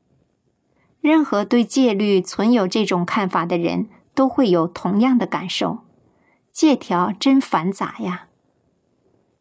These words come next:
经典告诉我们要以戒来审视自己，同时要完全严格地持好它们。出家人必须清楚所有戒条，并遵守它们。这就如同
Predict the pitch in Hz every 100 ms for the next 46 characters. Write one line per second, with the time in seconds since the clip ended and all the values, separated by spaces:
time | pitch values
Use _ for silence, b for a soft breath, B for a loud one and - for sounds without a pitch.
0 | - 277 294 294 196 175 185 233 214 -
1 | 190 170 160 165 220 - _ 262 247 185
2 | 185 - 302 - - _ 226 190 185 -
3 | 180 175 - 240 - 190 185 170 - _
4 | _ _ _ _ - 202 214 - 170 180
5 | b b 220 202 190 190 220 240 202 196
6 | 185 214 254 185 180 190 185 - 233 -
7 | 165 - 202 196 180 180 - _ _ _
8 | - - 262 262 269 202 185 190 269 233
9 | - 240 - 285 285 - 175 170 - 220
10 | 262 185 - 233 175 - 156 185 b b
11 | _ 226 202 185 262 262 - - - 170
12 | 175 175 - _ _ b b b _ 320
13 | 294 226 185 190 196 - 170 175